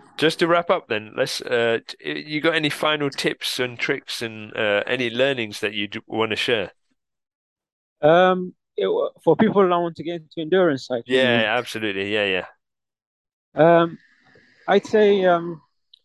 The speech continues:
Speaker 2: you know, it's, it really helps doing bikepacking trips, you know, um, solo, or if you're riding, like, you can ride in two people, two in pairs,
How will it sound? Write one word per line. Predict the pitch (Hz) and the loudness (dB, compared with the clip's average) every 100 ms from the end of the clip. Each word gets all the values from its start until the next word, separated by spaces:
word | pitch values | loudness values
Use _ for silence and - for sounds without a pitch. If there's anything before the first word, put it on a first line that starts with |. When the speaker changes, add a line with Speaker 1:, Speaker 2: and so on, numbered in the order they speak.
| _ - | _ -4
Speaker 2:
you | 190 | 2
know, | 208 180 | 2 0
it's, | 175 - | -6 -10
it | 185 | -4
really | 214 214 | 0 0
helps | 185 180 147 - - 170 | 0 -4 -6 -16 -10 -2
doing | 160 143 | -2 0
bikepacking | 131 165 - 143 - 127 - - | -2 -2 -4 -10 -10 -14 -14 -14
trips, | 123 - - _ _ _ _ _ _ - - | -14 -14 -20 _ _ _ _ _ _ -20 -12
you | 135 | -8
know, | 131 120 - 120 | -6 -6 -8 0
um, | 127 120 113 110 _ _ _ _ _ - | 0 0 -4 -8 _ _ _ _ _ -16
solo, | - 175 175 160 147 147 147 | 2 8 8 8 6 2 0
or | 127 117 123 123 _ _ _ _ _ _ | -2 -4 -6 -10 _ _ _ _ _ _
if | - | -2
you're | 165 | 2
riding, | 156 151 147 139 | 6 6 6 2
like, | 123 120 _ _ _ _ - | -2 -4 _ _ _ _ -10
you | 147 135 | -8 -4
can | 151 | 0
ride | 165 160 | 4 4
in | 127 - | 0 -4
two | - 147 | 0 0
people, | - 139 - 120 | 0 -8 -8 -8
two | - 131 | 0 0
in | 117 | 0
pairs, | - 147 131 127 - - | 2 4 6 4 0 -18